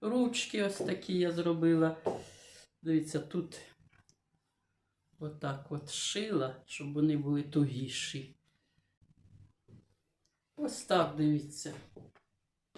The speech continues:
От така вона. Можна і на плече, дивіться, ось так на плече. Так.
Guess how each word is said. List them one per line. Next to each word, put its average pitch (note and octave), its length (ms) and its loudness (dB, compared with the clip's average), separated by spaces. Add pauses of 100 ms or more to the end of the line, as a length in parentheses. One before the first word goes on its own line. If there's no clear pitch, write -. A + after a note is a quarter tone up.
(120)
От - 240 -8
така C3 380 -8
вона. C#3 460 -4 (760)
Можна G3 720 0
і A3 100 -2
на F3+ 180 4
плече, D#3+ 640 -2
дивіться, C#3+ 500 -6
ось G#3 240 -8
так D#3+ 260 -12
на C#3+ 140 -6
плече. G#3+ 680 -8 (3500)
Так. D3+ 280 -6